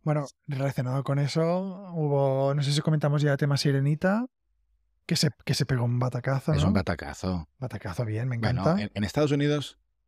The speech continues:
Speaker 2: ha tenido algo de audiencia, pero es que tenía que hacer setecientos, ochocientos millones y se
Speaker 1: Sí.
Speaker 2: va a quedar en
Speaker 1: ¿Y eso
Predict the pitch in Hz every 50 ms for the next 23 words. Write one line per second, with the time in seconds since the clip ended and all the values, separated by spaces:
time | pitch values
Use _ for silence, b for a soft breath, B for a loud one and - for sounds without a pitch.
0 | _ _ _ _ - 135 117 - 123 113 107 101 95 95 92 92 90 90 90 87
1 | 85 82 82 85 87 92 87 - 82 73 - 80 78 80 - - - 76 - -
2 | 78 76 78 80 - - 82 80 80 82 85 85 82 82 - - 90 78 - 95
3 | 85 - 78 - 90 82 - 85 85 85 - - 87 - 90 82 - 87 82 85
4 | 82 76 73 80 82 87 90 87 - - - 80 - - - 69 71 71 - 76
5 | 69 67 69 69 69 69 71 73 73 73 76